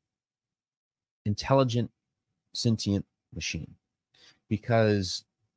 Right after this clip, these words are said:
the idea was that you could, or it could issue its own commands. It could learn from its environment, detect where the target is,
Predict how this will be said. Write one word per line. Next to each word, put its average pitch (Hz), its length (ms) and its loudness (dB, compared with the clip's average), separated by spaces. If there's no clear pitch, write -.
the 104 160 0
idea 143 360 2
was 127 220 0
that 101 340 0
you 98 200 -2
could, 95 500 0
or 95 160 -10
it 156 180 0
could 104 420 -2
issue 117 300 2
its 104 140 -2
own 95 140 0
commands. 90 320 -4
It - 40 -8
could 90 140 -6
learn 117 260 4
from 160 180 0
its 160 120 -4
environment, 92 520 2
detect - 520 -2
where 104 280 6
the 95 100 0
target 117 460 2
is, 87 400 -2